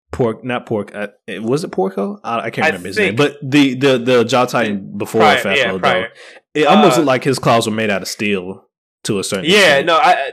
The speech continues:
Speaker 2: like, it looked, it, it did what it needed to do, which, which is interesting 'cause, uh, what is it? Peak was, like, the first transformation is never, like, a good one, but he
Speaker 1: Mm-hmm.
Speaker 2: did.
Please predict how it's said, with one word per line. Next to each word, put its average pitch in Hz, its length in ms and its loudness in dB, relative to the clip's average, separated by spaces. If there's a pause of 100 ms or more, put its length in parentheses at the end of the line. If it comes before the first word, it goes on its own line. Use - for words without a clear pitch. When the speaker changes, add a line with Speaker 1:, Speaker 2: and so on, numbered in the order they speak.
Speaker 2:
like, 139 180 -2
it 175 160 0
looked, 180 420 -2
it, 190 240 2
it 202 180 0
did 226 240 4
what 165 140 0
it 147 100 -8
needed 156 240 -2
to 127 60 -8
do, 160 180 2
which, 131 180 -4
which 127 180 -8
is 127 160 -8
interesting 135 400 -8
'cause, 120 240 -4
uh, 117 360 -6 (360)
what 135 180 0
is 127 80 -6
it? 123 140 -8
Peak 175 240 -4
was, 135 160 -2
like, 120 140 -2
the 127 100 -4
first 147 240 -2
transformation 131 640 -4
is 113 160 -12
never, 120 260 -2
like, 113 200 -8
a 113 60 -8
good 127 220 -2
one, 143 200 -4 (360)
but 139 260 2
he 202 200 2
Speaker 1:
Mm-hmm. 107 80 -6
Speaker 2:
did. 190 460 2